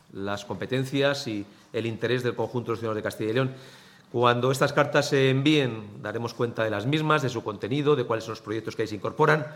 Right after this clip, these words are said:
No se trata de incluir grandes sorpresas, porque estos son los proyectos que ustedes conocen, los que venimos demandando en los últimos meses, en los últimos años, para que por fin puedan llevarse a cabo.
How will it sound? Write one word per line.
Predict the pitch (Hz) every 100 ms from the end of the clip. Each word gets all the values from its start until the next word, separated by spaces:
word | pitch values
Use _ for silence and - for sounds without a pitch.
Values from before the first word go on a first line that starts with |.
| - - - - _
No | - 160 165
se | 175
trata | 147 165 165 160
de | 156 151 151 - -
incluir | 147 135 151
grandes | 139 143 131
sorpresas, | 127 117 214 - 110
porque | - - 110 104 - - _
estos | 117 120 123
son |
los | 127
proyectos | - 120 127 131
que | 127
ustedes | 110 123 113
conocen, | 113 156 160 151
los | 131 117
que | 117
venimos | 113 127 120
demandando | 117 117 127 123 120 - - - -
en | 120
los | 120
últimos | 131 127 110 110
meses, | 160 165 147
en | 135
los | 113
últimos | 120 113 107
años, | 160 156 156 - - _ -
para | 101 98
que | 104
por | 110
fin | - 123
puedan | 120 117
llevarse | 110 110 113 123 123
a | 101 -
cabo. | 110 98